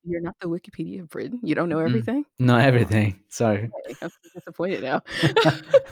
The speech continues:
Speaker 1: So, a white elephant party is where, i-, it all depends on how your family or friend group, uh, set up the parameters of it, but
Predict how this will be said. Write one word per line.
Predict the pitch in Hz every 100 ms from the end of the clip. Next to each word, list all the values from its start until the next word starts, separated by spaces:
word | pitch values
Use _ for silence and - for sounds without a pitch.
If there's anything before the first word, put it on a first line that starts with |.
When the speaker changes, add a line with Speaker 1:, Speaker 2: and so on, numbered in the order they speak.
| - 587 554 - _
Speaker 1:
So, | 269 247 -
a |
white | 214 208 247 392 -
elephant | 202 262 247 196 -
party | 180 170 160 160 -
is | 156 156 151 151 156 -
where, | 147 156 156 151 151 147 151 _ _ _ -
i-, | 220 233
it | 277
all | 269
depends | 262 254 208 190
on | 180 170
how | 175 170
your | 151
family | 156 170 160 160
or | 139
friend | - 165 151 147
group, | 143 135 131 _ -
uh, | 127 117
set | - 175 151
up | 139 _ 156
the | 143 147
parameters | - 147 143 143 131 131
of | 147
it, | 139 -
but | 139